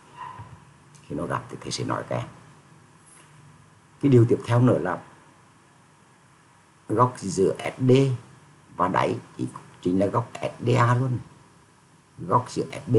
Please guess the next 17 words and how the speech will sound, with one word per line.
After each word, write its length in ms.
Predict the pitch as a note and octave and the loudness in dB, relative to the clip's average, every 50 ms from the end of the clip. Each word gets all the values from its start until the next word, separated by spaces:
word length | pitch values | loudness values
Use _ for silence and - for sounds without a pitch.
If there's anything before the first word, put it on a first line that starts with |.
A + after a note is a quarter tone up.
| A#2+ B2 A#2+ | 4 4 2
và 100 | G#2 F2+ | 0 -2
đáy 180 | D#2 C#2 C2+ E2 | -2 -2 -4 -6
này 160 | F2 E2+ - - - - _ _ _ _ _ _ _ _ - | -8 -10 -14 -18 -20 -20 _ _ _ _ _ _ _ _ -10
chính 140 | - D2 D#2 | -8 -6 -6
là 80 | D2+ E2+ | -6 -6
góc 160 | F2 - - - - | -6 -8 -12 -10 -12
S 160 | - - - | -10 -6 -2
B 20 | G#2 G#2 G2+ | 0 0 0
A 120 | F#2 G2 | 0 -2
này. 160 | F#2+ F2+ E2 - - - - - _ _ _ _ _ _ _ _ - | -4 -6 -8 -12 -18 -20 -20 -20 _ _ _ _ _ _ _ _ -14
Mà 80 | - D#2 | -12 -6
góc 240 | D2+ - A#2+ - - | -2 -2 -2 -2 -2
giữa 160 | - - E2 - - - - | -2 -2 -2 -2 -4 -8 -6
S 120 | - - | -2 0
C 120 | C#3+ D3 C3+ | 0 0 2
và 80 | B2+ | 0
đáy 180 | - B2 A#2 | 0 0 -2